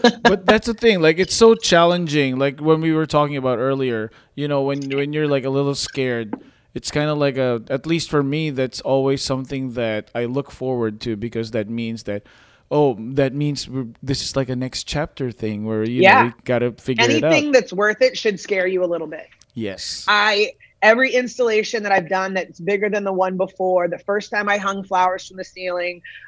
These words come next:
Speaker 1: I was sick to my stomach
Speaker 2: Yep.
Speaker 1: that the whole thing was gonna fall down on the dance floor and clobber someone. Terrified.
Speaker 2: But it
Speaker 1: But
Speaker 2: worked out.
Speaker 1: it worked out, and I made sure that bad boy was rigged better than it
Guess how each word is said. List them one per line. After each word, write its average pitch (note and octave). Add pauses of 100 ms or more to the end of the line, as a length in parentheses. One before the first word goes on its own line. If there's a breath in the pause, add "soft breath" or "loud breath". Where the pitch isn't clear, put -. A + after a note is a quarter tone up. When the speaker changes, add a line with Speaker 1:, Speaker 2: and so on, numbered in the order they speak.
(100)
Speaker 1:
I F#3+
was F3
sick -
to -
my A3+
stomach F3+ (100)
Speaker 2:
Yep. A#2+
Speaker 1:
that F3+
the E3+
whole A#3+
thing G#3
was E3+
gonna E3
fall G3
down G#3
on G#3+
the A3+
dance F#3+
floor E3+
and E3+
clobber E3
someone. D3 (560)
Terrified. - (920 soft breath)
Speaker 2:
But -
it -
Speaker 1:
But B3+
Speaker 2:
worked G#3
out. C#2+ (880 soft breath)
Speaker 1:
it B3
worked D4
out, G#3
and G#3
I G#3+
made G#3+
sure G#3
that G#3+
bad G#3+
boy G3
was F3+
rigged A3 (460 soft breath)
better G#3
than G3+
it F#3